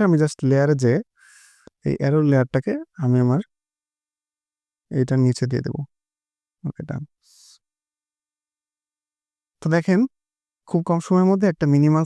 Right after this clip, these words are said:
থাম্বনেইল কিন্তু ডিজাইন করে ফেললাম। তো এখন এটাকে সেভ করার জন্য just উপরে সেভের উপর ট্যাপ করলে এইটা সেভ হয়ে যাবে। খুব বেশি জিনিস থাম্বনেইলে দিলে আসলে একটু কমপ্লিকেটেড লাগে দেখতে। মোটামুটি একটা মিনিমাল ডিজাইনের থাম্বনেইল দেখতে বেটার লাগে, এবং থাম্বনেইল ডিজাইন কিন্তু আপনারা ফোন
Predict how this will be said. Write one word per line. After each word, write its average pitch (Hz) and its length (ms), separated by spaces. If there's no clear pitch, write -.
থাম্বনেইল 135 360
কিন্তু 151 220
ডিজাইন 135 280
করে 139 180
ফেললাম। 127 260
তো - 160
এখন 196 160
এটাকে 185 300
সেভ 151 180
করার 165 200
জন্য 180 140
just 143 220
উপরে 143 180
সেভের 143 260
উপর 156 200
ট্যাপ 123 200
করলে 165 200
এইটা 131 180
সেভ 143 140
হয়ে 120 160
যাবে। 110 160
খুব 170 180
বেশি 180 220
জিনিস 180 160
থাম্বনেইলে 147 400
দিলে 135 180
আসলে 131 220
একটু - 160
কমপ্লিকেটেড 151 440
লাগে 135 220
দেখতে। 120 200
মোটামুটি 170 300
একটা 170 200
মিনিমাল 156 360
ডিজাইনের 151 320
থাম্বনেইল 127 340
দেখতে 143 380
বেটার 139 280
লাগে, 139 200
এবং 135 180
থাম্বনেইল 131 360
ডিজাইন 127 240
কিন্তু 135 180
আপনারা 160 240
ফোন 131 140